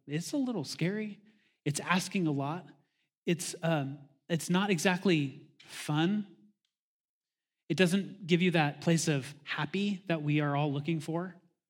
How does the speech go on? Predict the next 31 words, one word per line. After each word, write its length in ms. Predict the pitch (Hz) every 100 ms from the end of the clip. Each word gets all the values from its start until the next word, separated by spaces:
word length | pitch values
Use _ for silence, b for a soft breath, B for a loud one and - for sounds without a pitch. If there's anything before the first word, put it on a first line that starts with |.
| _ _ _ _ _ _ _ _ _ _ _ _ _ _ _ _ _ _
but 80 | -
it 60 | 123
gives 200 | 135 123
you 120 | 123
a 260 | 120 - -
sense 180 | 143
of 120 | - -
purpose. 520 | 147 143 131 - - _ _ _ _ _ _ _ _ _ _ _ _ _ -
It 120 | 123
gives 180 | 139 127
you 60 |
a 60 | 123
sense 180 | 135 123
of 80 |
fulfillment. 540 | - - 151 143 127 139 - _ _ _ _ _ _ _ _ _ _ _ _ _ _ _ _ _ _
And 100 | 143
the 60 | 135
Lord 260 | 135 170
isn't 220 | 175 156 147
calling 320 | 160 156 143
us 140 | 120
to 100 | -
live 200 | 139 135
this 120 | 120
happy 280 | - 143 139
life. 420 | 113 107 107 - - _ _ _ _ _ _ _ _ _ _ _ _ _ _ -
He 100 | 143
actually 460 | 143 143 139 127
invites 440 | 127 143 131 131 -
us 180 | 113 -
to 260 | - 117